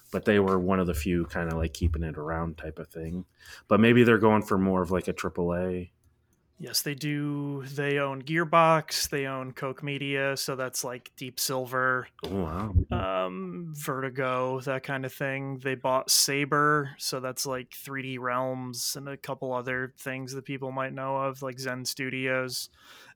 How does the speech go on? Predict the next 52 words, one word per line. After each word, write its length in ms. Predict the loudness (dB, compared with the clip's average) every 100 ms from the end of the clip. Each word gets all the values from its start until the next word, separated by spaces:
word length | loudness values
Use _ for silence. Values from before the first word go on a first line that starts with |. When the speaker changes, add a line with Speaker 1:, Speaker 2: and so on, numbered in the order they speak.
| 0
Speaker 2:
And 180 | 2 2
then 140 | 2
they 120 | 2
are 220 | 2 2
T 240 | 0 -4 -4
H 180 | -4 -6
Q 140 | -8
Nordic, 500 | -4 -2 -2 -2 -4
which 180 | -10 -6
is, 160 | -4 -4
like, 240 | -6 _
Bugbear 760 | -4 -4 -4 0 2 2 2 0
and 360 | -2 -8 -12 -14 -20 -20 -16 -18 _
several 480 | -8 -4 -4 -2 -2
other 420 | -2 0 -2 -4 -6
stupid 420 | -8 -8 -8 -8
things. 340 | -6 -8 -2
Speaker 1:
You 100 | 6
know 80 | 8
what's 120 | 8
kind 180 | 8 8
of 80 | 8
exciting? 680 | 6 6 6 6 4 2 -4 _
They 160 | 6 8
also 400 | 8 6 8 8
own 340 | 10 8 8
Dark 260 | 8 6 6
Horse 340 | 4 2 2
Media, 480 | 2 2 2 2 2
which 240 | 2 2
is, 160 | 2 -2 _
you 140 | 2
know, 80 | 2
the 180 | 2 0
Speaker 2:
They 140 | -2 -4
do. 320 | -4 -2 6
Speaker 1:
the 140 | 8
Speaker 2:
Dark 240 | 8 6 -2
Horse 220 | -4 -6
Comics. 460 | -6 -6 -4 -4 -2
Speaker 1:
Exactly. 600 | 0 4 6 6 4 2
So 140 | 4
they 120 | 6
could 180 | 6 6
do 140 | 6
some, 180 | 6 4
like, 140 | 2 2
really 460 | 2 6 8 8 6
interesting 540 | 2 2 0 -4 -6
comic 400 | -6 -8 -10 -12
book 200 | -18 -16
stuff. 520 | -12 -12 -12 -16 -20